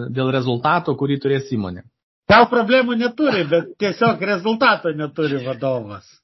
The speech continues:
Speaker 1: Nu, matai, aš žinau, kaip būna, praeina pusmetis ar metai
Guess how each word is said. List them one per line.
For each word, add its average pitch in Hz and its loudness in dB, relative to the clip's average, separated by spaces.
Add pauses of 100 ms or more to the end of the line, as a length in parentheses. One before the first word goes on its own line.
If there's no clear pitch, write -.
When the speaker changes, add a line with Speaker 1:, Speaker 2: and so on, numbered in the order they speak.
Speaker 1:
Nu, 185 0
matai, 226 4
aš 170 0
žinau, 202 4
kaip 180 2
būna, 202 2
praeina 165 2
pusmetis 147 -2
ar 127 -2
metai 131 2